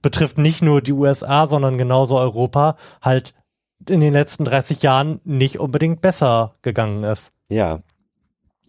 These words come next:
Speaker 2: Und das ist auch, auch ein, ein Punkt, wo, wo Trump jetzt ja verstärkt ansetzen will, was,
Speaker 1: Mhm.
Speaker 2: wo viele, oder was für viele sicherlich der Beweggrund war, Trump zu wählen,
Speaker 1: Mhm.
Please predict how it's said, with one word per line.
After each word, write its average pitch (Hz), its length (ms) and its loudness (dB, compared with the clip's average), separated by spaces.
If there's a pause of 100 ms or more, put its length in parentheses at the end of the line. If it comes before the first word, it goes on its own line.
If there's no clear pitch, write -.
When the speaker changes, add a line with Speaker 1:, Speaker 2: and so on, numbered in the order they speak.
(120)
Speaker 2:
Und 95 160 -6
das 123 100 -2
ist 147 140 -4
auch, 135 240 2
auch 131 240 0
ein, 123 280 -8
ein 117 120 -6
Punkt, 123 480 -6
wo, 107 320 0
wo 113 140 -2
Trump 117 260 -2
jetzt 107 140 -2
ja 113 80 0
verstärkt 113 440 -4
ansetzen 107 500 -2
will, 90 180 2
was, 92 120 0
Speaker 1:
Mhm. 123 520 -2 (140)
Speaker 2:
wo 104 360 -2
viele, 123 720 2
oder 107 200 0
was 113 140 0
für 120 80 -6
viele 139 240 2
sicherlich 123 320 0
der 131 80 0
Beweggrund 113 500 -2
war, 107 80 0
Trump 120 240 -2
zu 87 160 -8
wählen, 85 280 0
Speaker 1:
Mhm. 147 420 0